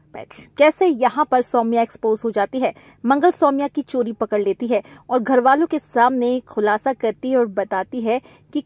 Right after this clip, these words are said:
कैसे सौम्या ने सबको बेवकूफ़ बनाया है और उसने खुद खाना नहीं बनाया बल्कि रेस्टोरेंट से मंगवाया, जिसका बिल जब घर में आता है तो यहाँ पर वही, वही चीज़ें लिखी हुई होती है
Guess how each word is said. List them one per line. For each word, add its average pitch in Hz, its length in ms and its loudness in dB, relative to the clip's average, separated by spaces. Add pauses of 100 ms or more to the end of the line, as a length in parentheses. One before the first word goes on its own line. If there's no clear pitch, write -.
कैसे 277 460 2 (240)
सौम्या 302 400 2
ने 311 120 -2
सबको 262 400 0
बेवकूफ़ 214 580 -2
बनाया 208 460 0
है 233 240 2 (360)
और 302 260 8
उसने 294 300 -6
खुद 349 320 0
खाना 254 360 -2
नहीं 247 240 -2
बनाया 233 360 2
बल्कि 233 380 -2
रेस्टोरेंट 226 480 -2
से 240 120 -4
मंगवाया, 196 460 0 (340)
जिसका 269 400 0
बिल 240 280 0
जब 226 200 0
घर 214 200 -6
में 208 140 -4
आता 196 280 -4
है 226 240 0 (340)
तो 302 60 -2
यहाँ 262 420 2
पर 277 160 4
वही, 240 380 -2
वही 247 300 -2
चीज़ें 233 340 -2
लिखी 226 260 -4
हुई 220 160 -4
होती 214 320 -2
है 240 160 -2